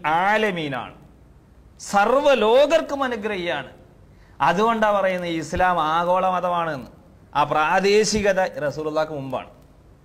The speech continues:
അതുകൊണ്ട് പ്രാദേശികത വിട്ടുകൊണ്ട് ആഗോള തലത്തിലുള്ള ഒരു ആത്മീയ നേതൃത്വം, ആ നേതൃത്വത്തെ അംഗീകരിക്കുന്ന ഒരു സംഘം, അതാണ് റസൂലുള്ള. റസൂലുള്ളയാവുന്ന നേതൃത്വം ആ റസൂലുള്ളാന്റെ ചുറ്റുമുള്ള സഹാബത്ത് റസൂലുള്ളാന്റെ കയ്യിൽ ബൈഅത്ത് ചെയ്തു.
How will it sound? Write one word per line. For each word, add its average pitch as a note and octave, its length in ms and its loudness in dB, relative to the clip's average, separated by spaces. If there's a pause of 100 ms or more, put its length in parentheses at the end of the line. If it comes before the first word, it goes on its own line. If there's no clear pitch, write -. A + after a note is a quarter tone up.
(680)
അതുകൊണ്ട് G3 280 2
പ്രാദേശികത G#3+ 800 2
വിട്ടുകൊണ്ട് G#3 800 -2 (400)
ആഗോള A3 640 4
തലത്തിലുള്ള G#3+ 720 -2
ഒരു G#3 80 0
ആത്മീയ G#3+ 600 0
നേതൃത്വം, B3 760 2 (840)
ആ D4 160 6
നേതൃത്വത്തെ C4 560 2
അംഗീകരിക്കുന്ന A3 720 -2
ഒരു F#3 60 -6
സംഘം, E3 560 -4
അതാണ് F#3+ 340 0
റസൂലുള്ള. F#3 420 -2
റസൂലുള്ളയാവുന്ന F3 1000 0
നേതൃത്വം D#3 640 -4 (280)
ആ C#3+ 160 0
റസൂലുള്ളാന്റെ D#3+ 720 -2
ചുറ്റുമുള്ള C#3+ 580 -8
സഹാബത്ത് C3+ 480 -6
റസൂലുള്ളാന്റെ C3+ 440 -10
കയ്യിൽ B2 180 -10
ബൈഅത്ത് B2 440 -10
ചെയ്തു. A2 200 -14